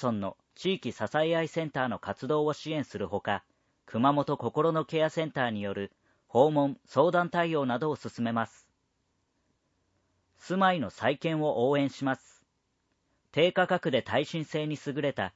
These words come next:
熊本型復興住宅の普及促進や、市町村と連携した災害公営住宅の整備、被災宅地の復旧、住宅の耐震化を進めます。お問い合わせ、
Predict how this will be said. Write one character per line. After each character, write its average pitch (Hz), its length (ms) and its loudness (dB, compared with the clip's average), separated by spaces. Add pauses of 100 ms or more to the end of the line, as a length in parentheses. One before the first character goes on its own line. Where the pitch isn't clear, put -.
(240)
熊 135 260 2
本 156 220 -2
型 139 240 0
復 113 220 -8
興 160 200 4
住 147 180 -4
宅 131 240 -4
の 98 100 -4
普 - 140 -16
及 151 180 -4
促 - 260 -8
進 131 240 -4
や、 123 180 -2 (400)
市 - 140 -20
町 165 280 4
村 123 160 0
と 95 100 -6
連 117 240 0
携 139 180 -2
し - 100 -14
た 123 220 -2 (240)
災 143 300 2
害 165 200 0
公 165 260 2
営 160 100 2
住 156 200 -4
宅 131 240 -4
の 92 100 -4
整 131 280 -4
備、 98 180 -10 (480)
被 - 120 -20
災 151 260 0
宅 156 220 -6
地 135 140 -6
の 101 100 -4
復 - 280 -10
旧、 117 320 -2 (400)
住 127 220 0
宅 175 220 -2
の 170 120 -2
耐 147 180 -2
震 147 220 -6
化 147 140 2
を 143 60 2
進 131 280 -8
め 127 80 0
ま 127 160 -2
す。 - 240 -20 (1400)
お 123 120 0
問 160 220 2
い 160 40 4
合 156 80 6
わ 147 80 4
せ、 - 260 -6